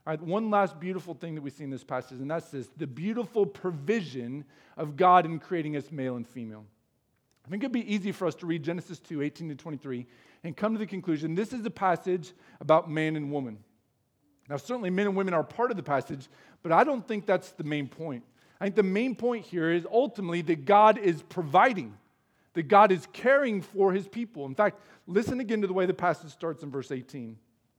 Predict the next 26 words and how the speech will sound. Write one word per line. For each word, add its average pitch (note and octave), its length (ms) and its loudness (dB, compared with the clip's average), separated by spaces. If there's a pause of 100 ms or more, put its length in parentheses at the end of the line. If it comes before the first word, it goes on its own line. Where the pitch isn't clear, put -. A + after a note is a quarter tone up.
(420)
Verse C#3+ 180 -8
eighteen, D#3 240 -4
"Then D#3 120 -2
the G3 80 0
Lord F#3+ 240 2
God F3 220 6
said, B2 320 -6 (360)
'It D#3 120 0
is E3 140 0
not F#3+ 460 2
good D3 400 2
that D#3+ 120 -6
the F3 80 -6
man E3 220 -4
should D#3 180 -12
be D#3+ 120 -4
alone. C#3+ 440 -6 (400)
I F3+ 140 4
will A3 180 0
make F#3 320 -4
him G#3 180 -2
a D#3+ 80 0
helper F3 380 -8
fit E3 320 -10
for C#3+ 140 -12
him.'" B2 320 -10